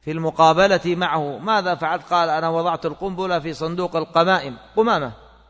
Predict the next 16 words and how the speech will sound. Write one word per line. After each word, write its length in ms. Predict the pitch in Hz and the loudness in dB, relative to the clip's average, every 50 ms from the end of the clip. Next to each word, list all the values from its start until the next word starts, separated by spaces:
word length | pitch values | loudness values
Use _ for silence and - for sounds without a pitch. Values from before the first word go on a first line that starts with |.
| _ _ _ _ _ _ _ _ _ _ _ _ _ _ _ _ _ _ _ _ _ _ _ _ _ _ _ _ _ _ _ _ _ _ _ _ _ _ _ _ _ _ - | _ _ _ _ _ _ _ _ _ _ _ _ _ _ _ _ _ _ _ _ _ _ _ _ _ _ _ _ _ _ _ _ _ _ _ _ _ _ _ _ _ _ 2
قبل 240 | 220 240 208 202 196 | 4 4 4 4 2
المسعى، 460 | 185 180 185 175 - 151 123 113 - - - - - _ _ _ _ _ _ _ _ - | 4 4 2 0 0 -2 -6 -8 -10 -14 -20 -20 -20 _ _ _ _ _ _ _ _ -12
من 120 | 156 170 165 | -10 -8 -2
جهة 200 | 165 202 180 170 - | 0 0 0 2 0
المسعى، 480 | 175 170 170 180 165 - 143 117 107 - - - - _ _ _ _ _ _ _ _ _ _ _ _ _ _ - | -2 -2 0 -2 -2 -2 -4 -6 -6 -8 -10 -18 -20 _ _ _ _ _ _ _ _ _ _ _ _ _ _ -4
كان 160 | - 202 214 | -2 0 2
هناك 240 | 220 233 240 240 - | 2 2 0 0 -2
شارع، 520 | - - 240 262 240 185 147 120 - - - | -2 0 2 2 4 2 0 -2 -6 -6 -4
طريق، 240 | 175 220 254 208 - - - _ _ _ _ _ _ _ _ _ _ _ _ _ - | -2 0 0 -2 -2 -6 -20 _ _ _ _ _ _ _ _ _ _ _ _ _ -10
تمشي 240 | - 202 151 - 190 | -8 -6 -4 -4 -4
الناس 280 | 185 196 214 202 160 | -2 0 0 -2 -2
وتأتي. 520 | 165 170 - 208 190 165 - 135 123 - - _ _ _ _ _ _ _ _ _ _ _ _ _ _ _ _ _ _ _ _ - | -2 -4 -4 -4 -6 -6 -8 -12 -16 -16 -18 _ _ _ _ _ _ _ _ _ _ _ _ _ _ _ _ _ _ _ _ -2
قال: 240 | 151 165 175 170 165 | 2 2 4 6 4
"وضعتها، 840 | 165 160 160 151 160 156 151 143 156 143 131 139 135 127 - - - - _ _ _ _ _ _ _ _ _ _ _ _ _ _ _ _ _ _ _ _ _ _ _ | 4 4 4 2 2 0 0 -2 -4 -4 -2 -2 -2 -2 -4 -6 -10 -18 _ _ _ _ _ _ _ _ _ _ _ _ _ _ _ _ _ _ _ _ _ _ _
فلما 480 | - 143 156 180 190 196 190 185 180 | -2 0 2 2 2 4 4 4 4
دخلت"، 640 | 165 165 156 - 190 190 160 - 175 175 196 214 - | 4 2 0 0 0 -2 -2 -2 -4 -4 -4 -4 -8